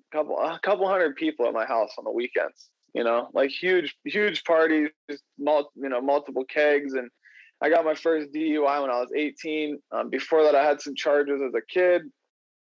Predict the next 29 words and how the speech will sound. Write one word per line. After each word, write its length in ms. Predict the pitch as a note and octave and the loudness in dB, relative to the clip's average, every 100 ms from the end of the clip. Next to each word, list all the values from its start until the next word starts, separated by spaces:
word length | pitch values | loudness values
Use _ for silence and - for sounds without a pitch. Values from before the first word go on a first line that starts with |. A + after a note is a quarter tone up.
| _ _ _ _ | _ _ _ _
but 140 | C#3+ D3+ | 2 4
it 80 | D#3+ | 4
was 140 | D#3 | 4
a, 80 | D#3 | 0
from 180 | F3+ D#3+ | 0 -2
a 60 | |
small, 280 | - E3+ D#3+ | -4 -2 0
I'm 60 | E3+ | 0
from 140 | F3+ | -2
a 60 | D3+ | -4
small 340 | - D#3 C3+ | 0 2 2
town. 320 | F3+ D#3+ C#3 | 0 -2 0
I 60 | A#2+ | -2
knew 200 | C#3 C#3+ | 0 2
a 0 | |
lot 180 | C3 A#2 | 2 2
of 80 | - | -2
people, 300 | D3 - A#2 | -8 -6 -4
so 120 | B2 | -2
I 60 | A#2 | 0
kept 240 | E3+ D3 | 0 2
getting 240 | D#3 D3 | 2 0
away 240 | C3 B2+ D3 | 2 4 4
with 180 | B2+ - _ _ _ | 2 -2 _ _ _
things 320 | D3 C3 A2+ B2 | -4 -4 -4 0
over 320 | C#3+ C#3 C3 | 2 2 2
and 80 | D3+ | 2
over. 340 | G3+ D3 C3 | 2 2 0
And 140 | B2+ | 0